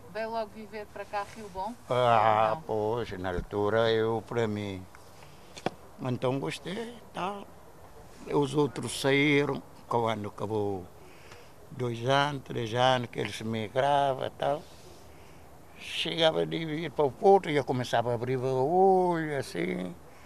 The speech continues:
Speaker 2: Ah, na mina, colegas. Eu disse, ah, eu venho, mas eu vou para o Porto, tal, olha, e o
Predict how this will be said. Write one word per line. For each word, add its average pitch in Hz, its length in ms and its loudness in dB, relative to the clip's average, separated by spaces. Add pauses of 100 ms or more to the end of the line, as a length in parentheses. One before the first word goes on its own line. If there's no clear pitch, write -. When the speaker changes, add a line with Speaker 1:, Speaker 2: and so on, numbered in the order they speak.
(280)
Speaker 2:
Ah, 139 400 -2 (340)
na 131 160 -4
mina, 147 600 -2
colegas. 139 760 6 (440)
Eu - 60 -10
disse, - 140 -4
ah, 165 440 0
eu 196 320 -4
venho, 202 360 -6
mas 170 300 -4
eu - 300 -4 (1500)
vou 147 140 4
para - 140 0
o - 40 -2
Porto, 196 600 2 (120)
tal, 170 480 -2
olha, 180 140 -4
e 139 360 -10 (100)
o 139 80 -12